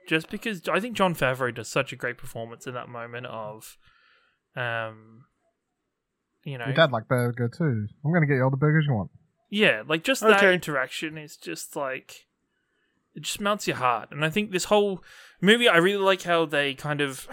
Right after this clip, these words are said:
Speaker 1: <sighs> reincorpor-, incorporate Thanos in this movie. I still think there's a lot of <laughs> kind of,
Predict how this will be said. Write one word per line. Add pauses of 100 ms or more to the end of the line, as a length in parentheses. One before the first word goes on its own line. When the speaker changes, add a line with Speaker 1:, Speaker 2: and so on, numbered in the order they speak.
(100)
Speaker 1:
<sighs>
reincorpor-,
incorporate
Thanos
in
this
movie. (540)
I
still
think
there's
a
lot
of
<laughs>
kind
of,